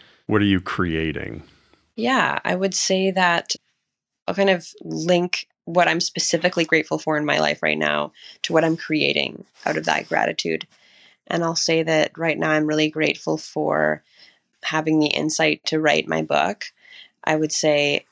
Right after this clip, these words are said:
Speaker 2: I'm obviously creating that. I'm really grateful, like, writing a book, especially when you kind of talk about your whole life, <laughs> potentially in there, like, you're,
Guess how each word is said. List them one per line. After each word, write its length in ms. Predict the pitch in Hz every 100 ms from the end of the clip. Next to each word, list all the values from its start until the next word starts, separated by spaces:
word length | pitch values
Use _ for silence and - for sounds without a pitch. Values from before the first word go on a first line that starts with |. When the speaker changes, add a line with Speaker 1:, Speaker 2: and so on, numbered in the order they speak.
| -
Speaker 2:
I'm 160 | 165 147 -
obviously 440 | 151 156 151 151
creating 520 | - 151 143 143 143
that. 460 | 143 139 185 - - _ _ _ 165
I'm 120 | 180
really 180 | 214 220
grateful, 640 | 180 165 - 170 165 -
like, 180 | 160 156
writing 340 | 165 165 185 185
a 60 |
book, 260 | 156 151 160
especially 480 | - 156 - 160 151
when 380 | 147 135 135 - -
you 100 | 156
kind 220 | 156 143
of 80 | 139
talk 220 | - -
about 200 | 151 143
your 140 | - 143
whole 240 | 143 135
life, 460 | 135 123 185 - -
<laughs> 60 | -
potentially 840 | 190 202 240 214 233 226 190 220
in 60 | 208
there, 120 | 208
like, 180 | 170 160
you're, 200 | 165